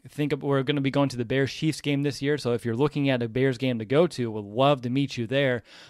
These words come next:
Um, but once I looked into tickets, I keep getting notifications about the price going up, the price going down. Of course,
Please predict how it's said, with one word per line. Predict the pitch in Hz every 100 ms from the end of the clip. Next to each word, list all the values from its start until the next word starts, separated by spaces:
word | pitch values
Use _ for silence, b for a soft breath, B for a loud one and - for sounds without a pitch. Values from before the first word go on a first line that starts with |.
| b
Um, | 127 127
but | 135 123
once | 135 165
I | 160
looked | 147 160
into | 151 135
tickets, | - 147 135 107
I |
keep | 104 - 151
getting | - 147 139 127
notifications | 131 131 123 135 131 127 113
about | 113 104
the | 104
price | 117 107
going | - 92 110
up, | 143 135
the | 123
price | 131 120 -
going | 117 107
down. | 110 120 110
Of | 101
course, | 131 120